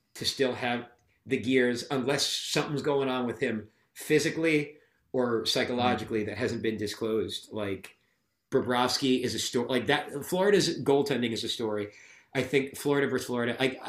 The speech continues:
Speaker 1: I, I, I think, I think Florida is deep, and as, as great as Tampa is, and as much as it's like,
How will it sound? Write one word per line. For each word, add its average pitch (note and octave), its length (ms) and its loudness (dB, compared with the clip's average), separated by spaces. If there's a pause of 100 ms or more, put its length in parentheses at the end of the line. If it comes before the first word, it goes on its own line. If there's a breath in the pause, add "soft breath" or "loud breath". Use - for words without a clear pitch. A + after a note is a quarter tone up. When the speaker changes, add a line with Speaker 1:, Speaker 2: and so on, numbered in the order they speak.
Speaker 1:
I, D3+ 80 6 (100)
I, C#3 260 2
I D3 80 6
think, D3 300 0
I D3 140 2
think F3 200 -4 (120)
Florida D#3+ 420 2
is D3+ 220 4
deep, C3 320 0 (360 soft breath)
and C#3 100 4
as, B2+ 180 2
as C#3 160 4
great C#3 500 0
as C#3 320 2 (300)
Tampa C#3+ 460 0
is, C#3+ 320 2
and B2 140 -2
as B2 120 -2
much C#3+ 220 -4
as C3 100 -2
it's B2 120 -10
like, C3 220 -6